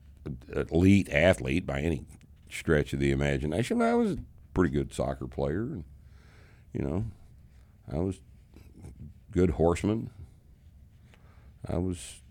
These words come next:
you know, just pretty good, pretty good outside. But you, you just start to get hurt. Doing all that shit,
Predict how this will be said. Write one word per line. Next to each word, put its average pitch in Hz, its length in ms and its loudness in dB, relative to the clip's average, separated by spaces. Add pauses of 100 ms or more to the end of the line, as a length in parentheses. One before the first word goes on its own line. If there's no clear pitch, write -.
(140)
you 78 100 -2
know, 71 220 -2 (420)
just - 260 -20
pretty 95 200 6
good, 120 300 4 (540)
pretty 87 200 0
good 87 200 4
outside. 87 760 4 (3000)
But 78 280 4 (640)
you, 80 160 -4 (100)
you 82 140 -2
just 87 220 -2 (180)
start 87 320 2
to - 40 -4
get 92 180 2
hurt. 117 380 2 (1080)
Doing 101 240 10
all 107 180 10
that 110 160 8
shit, 127 380 4